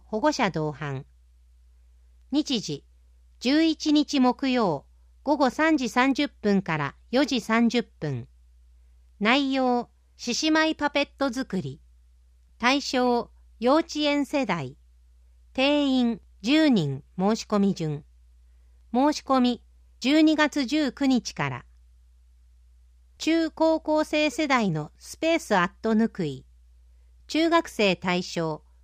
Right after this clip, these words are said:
高校生世代対象。日時、内容。金曜日、午後五時三十分から八時はフリースペース。五日午後六時からカレーパン作り。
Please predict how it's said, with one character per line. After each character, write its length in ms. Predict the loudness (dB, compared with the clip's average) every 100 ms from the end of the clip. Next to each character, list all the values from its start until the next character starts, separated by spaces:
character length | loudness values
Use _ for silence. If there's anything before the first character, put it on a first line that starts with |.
| _
高 240 | -2 -2
校 200 | 0 0
生 280 | 0 0 -2
世 160 | -2 -2
代 240 | -2 -4
対 240 | -6 -8 -8
象。 400 | -8 -8 -8 -12 _ _ _ _ _ _ _ _ _ -6
日 300 | -4 -2 -4
時、 240 | -4 -8 -12 _ _
内 320 | -2 0 0
容。 380 | 0 2 0 -2 -10 _ _ -20 _ _ _ _ _
金 320 | -4 2 4
曜 240 | 4 4 2
日、 220 | -2 -10 _ _ _ _ _
午 160 | 0 2
後 180 | 2
五 160 | 0 -2
時 140 | -2
三 240 | -2 0 2
十 140 | 0
分 320 | -4 -2 -2
か 100 | 0
ら 100 | -4
八 320 | -4 -6 -6 -4
時 160 | -4
は 220 | -6 -10 -14 _
フ 180 | -8 -4
リ 200 | -2 -4
ー 20 |
ス 160 | -8
ペ 180 | -6 -2
ー 60 | -2
ス。 280 | -6 -18 -18 _ _ _ _ _ _ _ -20 -20 -10
五 260 | -8 -8 -4
日 260 | 0 0 0
午 120 | -4
後 140 | 2 2
六 240 | 2 0
時 140 | -4
か 160 | -4 -6
ら 160 | -6 -10 _ _
カ 140 | -2 0
レ 160 | 2
ー 40 | 0
パ 180 | 0
ン 120 | 2 0
作 240 | -2 -4
り。 200 | -4 -8